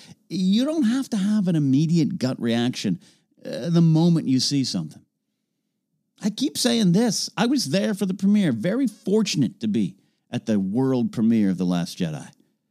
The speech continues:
And I know people that were in that theater that loved that movie, but there, right after, I could see the look on their faces.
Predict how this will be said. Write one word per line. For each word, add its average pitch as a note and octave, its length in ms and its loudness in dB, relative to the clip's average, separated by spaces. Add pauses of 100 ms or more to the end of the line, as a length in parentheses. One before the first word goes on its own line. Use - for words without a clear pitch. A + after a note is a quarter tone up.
(440)
And B2+ 120 0
I E3 140 2
know G3+ 180 2
people F3 440 0
that C#3 140 0
were B2 140 0
in E3 160 2
that E3+ 200 2
theater B2+ 340 2
that A2+ 180 0
loved A#2+ 540 0
that A2+ 260 0
movie, G2+ 480 2
but F2+ 200 -6 (440)
there, A#2+ 640 -2 (240)
right C3 240 -2
after, C3+ 420 -4 (380)
I - 60 -12
could - 120 -14
see - 160 -2
the A2+ 120 0
look B2+ 200 0
on C3+ 140 2
their A#2+ 140 2
faces. - 560 -4